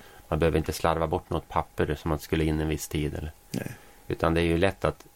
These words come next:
Speaker 1: på kvällen den trettioförsta januari, om det är så att man kommer på det då, då hinner man.
Speaker 2: <laughs>
Speaker 1: Får väl sätta en stor, liksom, eh, vad heter det, påminnelse, ringsignal på mobilen någonting, så att man inte glömmer det här.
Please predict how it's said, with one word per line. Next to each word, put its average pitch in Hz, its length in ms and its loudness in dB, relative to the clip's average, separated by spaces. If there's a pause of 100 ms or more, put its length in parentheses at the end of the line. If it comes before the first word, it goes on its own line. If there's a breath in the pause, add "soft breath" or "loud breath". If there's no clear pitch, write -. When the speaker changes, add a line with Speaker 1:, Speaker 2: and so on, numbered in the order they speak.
(140)
Speaker 1:
på 101 100 -4
kvällen 90 480 2
den 80 120 0
trettioförsta 85 480 0
januari, 80 480 2 (300)
om 98 240 4
det 87 60 6
är 87 40 4
så 85 160 -2
att 78 80 0
man 80 100 2
kommer 87 180 4
på 85 200 2
det 78 60 2
då, 78 140 0
då 82 100 -2
hinner 76 300 -4
man. - 160 -10 (100)
Speaker 2:
<laughs> 247 100 2 (800 loud breath)
Speaker 1:
Får 101 100 6
väl 92 100 6
sätta 101 240 2
en 95 80 4
stor, 101 340 6
liksom, 80 460 0 (480)
eh, - 80 -12 (200)
vad 87 100 0
heter 85 180 -2
det, 71 180 -2
påminnelse, 90 800 4 (100)
ringsignal 87 720 4
på 80 240 -2 (340)
mobilen 87 500 2
någonting, 73 320 -6
så 76 120 -8
att - 80 -14
man 80 100 -10
inte 78 140 -10
glömmer 80 300 -8
det 78 60 -10
här. 78 100 -12